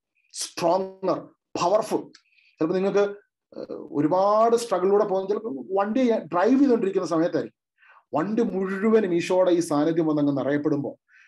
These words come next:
you feel like, "God, this is so amazing. What a wonderful life is this."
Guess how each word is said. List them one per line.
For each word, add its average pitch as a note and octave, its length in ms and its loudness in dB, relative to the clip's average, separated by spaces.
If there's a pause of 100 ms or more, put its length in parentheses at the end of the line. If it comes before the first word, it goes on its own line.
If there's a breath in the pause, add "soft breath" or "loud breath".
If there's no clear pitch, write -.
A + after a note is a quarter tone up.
(120)
you G3+ 100 -6
feel A#3+ 200 0
like, D3+ 140 -2
"God, G#3+ 280 2 (480 soft breath)
this G3 140 -4
is D#3+ 80 -4
so F#3+ 480 -2
amazing. G#3 440 0 (420 soft breath)
What G#3 260 -2
a D#3 100 2
wonderful F#3+ 760 -2
life C#3+ 240 0
is - 160 -8
this." - 440 -14